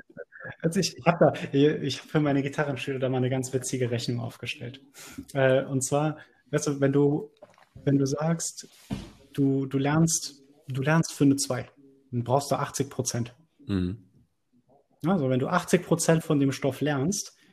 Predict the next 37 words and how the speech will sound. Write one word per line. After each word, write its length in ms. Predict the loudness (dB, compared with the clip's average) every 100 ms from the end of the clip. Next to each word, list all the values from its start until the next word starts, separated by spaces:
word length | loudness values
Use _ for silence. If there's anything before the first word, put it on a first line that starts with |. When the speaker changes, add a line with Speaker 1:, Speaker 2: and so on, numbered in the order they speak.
| _
Speaker 1:
dann 120 | -6
fehlen 240 | 2 2 4
dir 120 | 2
zwanzig 400 | 2 0 0 -4
Prozent. 480 | -6 -6 -8 -10 -16 _ _ _
Speaker 2:
Mhm. 400 | -2 -2 -6 -12 _ _ _ _ _ _ -20 _ _
Speaker 1:
Jetzt 360 | -4 -4 -4
ist 120 | 0
es 100 | 2 4
ja 120 | 6
aber 140 | 6
so, 100 | 6
dass 160 | 4 4
der 100 | 4
Lehrer 300 | 4 4 2
nicht 200 | 2 2
genau 240 | 4 6 6
die 180 | 6
zwanzig 460 | 4 6 8 8 0
Prozent 380 | 0 0 2 2
weglässt, 520 | 0 2 0 0 -8 -18 -20 _ _ _ -20 _ -20 -8
die 60 | 0
du 100 | 4
nicht 160 | 4
gelernt 340 | 4 6 6 4
hast, 320 | -4 -6 -16 _ _ _
sondern 300 | -8 0 4
der 100 | 4
lässt 440 | 4 4 0 -8 _ _ _ 2
im 80 |
Idealfall, 720 | 4 6 6 4 2 2 2 0 -6 _ _ _ _ _ -8
äh, 180 | -2 -2
zehn 180 | 4 2
Prozent 300 | 4 0 0
davon 200 | -2 -6
weg. 220 | -6 -12 -20 _ _
Speaker 2:
Mhm. 380 | -2 -2 -6